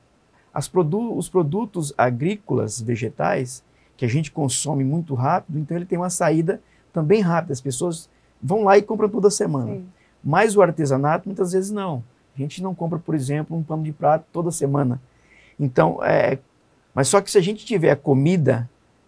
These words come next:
Speaker 1: as pessoas passando por ali, a comunidade acadêmica passando por ali, eles olham o artesanato.
Speaker 2: Sim.
Speaker 1: Então, a gente co-, é quase com obrigação avançar também nisso, né? Então, a gente tenta, é, vai ter, é, tá, tá começando com essa parte de culinária.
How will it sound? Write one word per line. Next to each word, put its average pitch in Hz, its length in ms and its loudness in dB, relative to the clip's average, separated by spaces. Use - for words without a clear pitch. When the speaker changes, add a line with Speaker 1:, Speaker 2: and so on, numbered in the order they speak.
Speaker 1:
as - 140 -6
pessoas 151 480 -2
passando 165 580 2
por 143 140 0
ali, 131 220 4
a 135 40 2
comunidade 135 340 0
acadêmica 139 320 -4
passando 131 180 -4
por 127 80 -2
ali, 143 160 -2
eles 196 280 0
olham 185 220 10
o - 20 6
artesanato. 123 720 -2
Speaker 2:
Sim. 175 440 -14
Speaker 1:
Então, 131 140 -4
a 135 40 -2
gente 147 280 -8
co-, 139 140 0
é 139 60 2
quase 156 240 0
com 190 100 -8
obrigação 147 460 -2
avançar 160 520 -2
também 117 300 -6
nisso, - 380 -10
né? - 120 -10
Então, 147 120 -4
a 143 40 2
gente 151 200 -2
tenta, - 380 -4
é, - 120 2
vai 147 200 0
ter, 160 320 -2
é, 156 220 -2
tá, 147 240 -4
tá 185 140 6
começando 165 440 -4
com 170 60 -10
essa - 180 -8
parte 139 280 -2
de - 40 -18
culinária. 131 460 -8